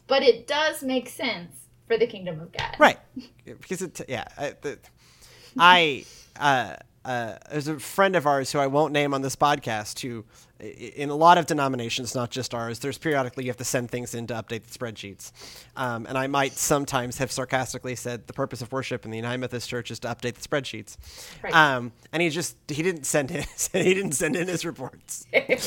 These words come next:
Speaker 2: Uh, and that is, like, a tremendously rebellious act in a tightly integrated denomination. But also it
Speaker 1: <laughs>
Speaker 2: speaks to that, like, the kingdom of God cannot be reduced to numbers on a spreadsheet. And
Speaker 1: Mm-hmm.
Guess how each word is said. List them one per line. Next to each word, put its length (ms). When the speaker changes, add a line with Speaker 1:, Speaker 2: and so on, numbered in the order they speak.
Speaker 2:
Uh, 200
and 140
that 100
is, 200
like, 340
a 80
tremendously 680
rebellious 600
act 360
in 120
a 180
tightly 480
integrated 400
denomination. 720
But 120
also 340
it 100
Speaker 1:
<laughs> 60
Speaker 2:
speaks 380
to 480
that, 180
like, 260
the 80
kingdom 320
of 100
God 500
cannot 480
be 140
reduced 600
to 140
numbers 260
on 60
a 40
spreadsheet. 460
And 340
Speaker 1:
Mm-hmm. 100